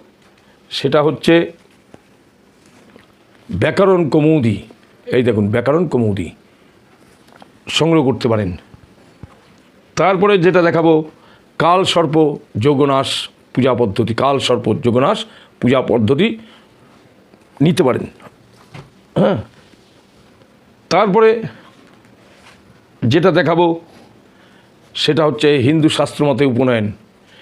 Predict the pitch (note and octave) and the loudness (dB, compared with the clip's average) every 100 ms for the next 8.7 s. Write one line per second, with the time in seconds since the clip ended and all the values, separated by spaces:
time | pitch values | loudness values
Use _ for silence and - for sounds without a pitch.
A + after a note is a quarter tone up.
0 | _ G2+ C3 C3+ C3 A#2+ C3+ C3 E3 A#2 | _ -2 0 2 0 -2 -2 0 0 0
1 | G#2+ G#2+ - - E3+ E3 F#3+ F3+ A3 G#3+ | -2 -4 -14 -8 -2 2 4 4 2 4
2 | A3+ F#3 G#3 G3+ G#3+ G3+ F3+ F#3 F3+ - | 4 2 2 2 2 2 0 0 -2 0
3 | A3+ F#3+ F3 B2+ G#2+ F#2+ - _ _ _ | 0 2 2 0 0 -4 -8 _ _ _
4 | _ _ - _ - F3+ G#3 A#3 B3 B3+ | _ _ -20 _ 0 2 4 4 6 4
5 | C4+ G3 G#3+ G3+ F3+ E3 D3+ C3+ D#3+ D3 | 2 2 2 2 2 2 0 2 2 2
6 | C3+ D#3 C#3 A#2 - _ - - - F3 | 0 -2 -2 -6 -14 _ -20 -12 -2 0
7 | E3+ G#3 G#3 A3+ B3+ A#3+ F#3+ F3+ C#3 F#3 | 2 2 4 4 4 2 2 2 2 2
8 | G#3 - F3+ C3+ - F3 - | 2 0 -2 -2 0 -2 -2